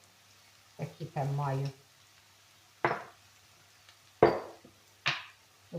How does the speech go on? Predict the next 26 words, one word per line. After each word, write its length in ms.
того 380
фаршу. 460
Взагалі 560
то 140
от 180
посолю 560
і 40
поперчу 600
трошки. 480
Зараз 220
подивлюсь, 680
що 100
я 120
там 240
би 100
дала 320
чуть-чуть. 520
Так, 260
я 80
тут 160
ще 120
дала, 460
так, 360
небагато 560
таких, 340
м, 180